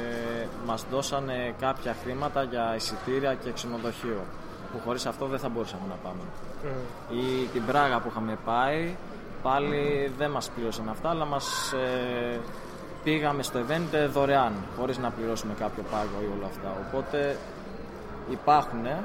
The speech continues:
Speaker 1: λίγο, που ειδικά τώρα που γενικά υπάρχουν πολλές ομάδες που ξεκινάνε τώρα, είναι μια πολύ σημαντική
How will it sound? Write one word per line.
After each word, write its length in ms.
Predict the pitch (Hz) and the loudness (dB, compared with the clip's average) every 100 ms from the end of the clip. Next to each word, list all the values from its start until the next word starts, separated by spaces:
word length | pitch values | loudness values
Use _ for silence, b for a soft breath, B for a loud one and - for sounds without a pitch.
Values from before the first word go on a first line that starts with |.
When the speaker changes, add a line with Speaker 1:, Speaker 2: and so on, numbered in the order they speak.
| 208 - - | -4 -6 -2
Speaker 1:
λίγο, 320 | 110 110 139 151 | 0 2 0 0
που 240 | 127 117 113 104 - - - - - | 0 0 0 -4 -4 -6 -8 -8 -6
ειδικά 480 | 135 120 120 151 151 - | -4 -2 2 6 6 6
τώρα 280 | 139 139 127 | 6 6 6
που 200 | - 117 117 113 107 104 - - - - | 2 0 2 0 -2 -4 -6 -8 -6 -2
γενικά 380 | 139 127 117 151 | 0 2 4 6
υπάρχουν 380 | 147 147 156 147 | 6 4 2 0
πολλές 360 | - 127 156 156 | 2 4 4 2
ομάδες 360 | 131 113 110 101 | 2 2 0 -2
που 120 | 107 | -6
ξεκινάνε 540 | - 101 107 104 104 95 | -4 -4 -2 -2 -4 -2
τώρα, 220 | 110 135 | 0 0
είναι 160 | 139 139 | 0 0
μια 240 | 135 139 131 | 0 0 0
πολύ 180 | 117 123 | 0 2
σημαντική 440 | 131 120 104 98 | 2 0 -2 -4